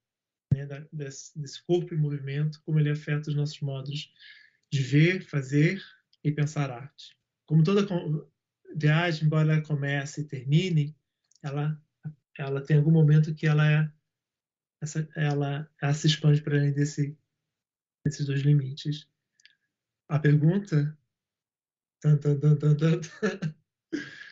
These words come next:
mando pra Michele com o título da, da Tereza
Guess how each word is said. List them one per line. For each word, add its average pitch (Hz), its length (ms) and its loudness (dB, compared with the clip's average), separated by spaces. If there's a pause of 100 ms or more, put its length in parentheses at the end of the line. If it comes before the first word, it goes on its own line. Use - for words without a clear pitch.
(500)
mando 160 280 4
pra 156 100 -2
Michele 165 580 0
com 160 140 -6
o 151 60 0
título 151 400 -6
da, 139 460 -6 (100)
da 143 200 -4
Tereza 156 760 0